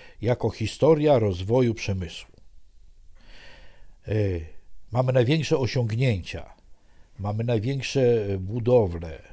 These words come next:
typu wieża Eiffel chociażby, czy coś takiego. E,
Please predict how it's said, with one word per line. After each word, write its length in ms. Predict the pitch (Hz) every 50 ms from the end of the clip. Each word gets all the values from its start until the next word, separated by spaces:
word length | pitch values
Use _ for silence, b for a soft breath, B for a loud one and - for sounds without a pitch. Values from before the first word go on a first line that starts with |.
| - - -
typu 260 | - 113 101 - 110
wieża 360 | 95 110 113 101 98 104 95
Eiffel 300 | 110 107 101 90 87 -
chociażby, 440 | - 90 - - 90 82 80 87 87
czy 140 | - - 95
coś 200 | - - - -
takiego. 380 | - 87 82 - 80 76 - - - B B B B B B B B B B B B B B B B - - - -
E, 60 | -